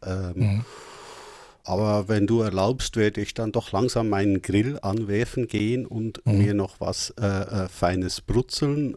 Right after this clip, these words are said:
Speaker 2: Mhm.
Speaker 1: äh, damit, äh, damit ich doch wieder ein bisschen weniger grimmig, äh,
Speaker 2: Genau.
Speaker 1: reinschaue.
Speaker 2: Und damit du dann,
Speaker 1: <laughs>
Speaker 2: damit du dann beim nächsten Mal wieder bei der gewohnt guten Laune bist. So, so
Speaker 1: I-,
Speaker 2: wie,
Speaker 1: ja.
Speaker 2: so wie wir dich alle kennen und mögen.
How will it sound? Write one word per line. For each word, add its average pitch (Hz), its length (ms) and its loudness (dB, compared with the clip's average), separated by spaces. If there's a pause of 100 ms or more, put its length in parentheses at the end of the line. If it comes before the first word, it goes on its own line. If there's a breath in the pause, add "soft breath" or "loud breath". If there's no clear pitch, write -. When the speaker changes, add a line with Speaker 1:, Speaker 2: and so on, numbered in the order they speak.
Speaker 2:
Mhm. 104 160 6 (280)
Speaker 1:
äh, 123 120 -10
damit, 98 540 -2
äh, 98 440 0
damit 95 380 -4
ich - 160 -12
doch - 360 -4
wieder 92 340 -2
ein 87 80 0
bisschen 90 580 -2
weniger 90 400 0
grimmig, 92 680 -2
äh, - 60 -8 (100)
Speaker 2:
Genau. 95 180 4
Speaker 1:
reinschaue. 80 540 2
Speaker 2:
Und 98 100 6
damit 113 280 8
du 123 60 6
dann, 113 200 6
Speaker 1:
<laughs> 107 120 8
Speaker 2:
damit 117 240 6
du 123 60 4
dann 110 180 4
beim 98 140 -2
nächsten 135 360 6
Mal 117 280 4
wieder 120 180 4
bei 110 120 2
der 104 120 -2
gewohnt 120 580 4
guten 123 300 4
Laune 95 360 2
bist. - 300 -4
So, 127 400 4
so 120 120 6
Speaker 1:
I-, 131 300 4
Speaker 2:
wie, 151 60 2
Speaker 1:
ja. 147 100 6
Speaker 2:
so 143 160 8
wie 170 120 6
wir 156 80 6
dich 135 180 2
alle 117 180 2
kennen 120 460 2
und 107 220 -6
mögen. 98 440 0